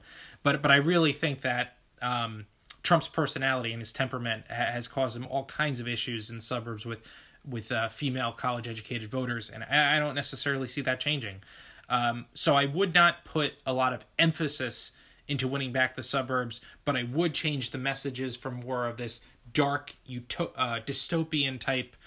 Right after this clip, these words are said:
um, messaging about fear and, um, and, and chaos,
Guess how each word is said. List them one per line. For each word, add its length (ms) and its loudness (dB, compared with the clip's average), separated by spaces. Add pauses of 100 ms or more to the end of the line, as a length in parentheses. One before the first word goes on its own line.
(340)
um, 400 -2
messaging 680 0
about 420 0
fear 680 2 (420)
and, 880 0
um, 580 -2 (1120)
and, 300 -2 (440)
and 300 -4
chaos, 680 2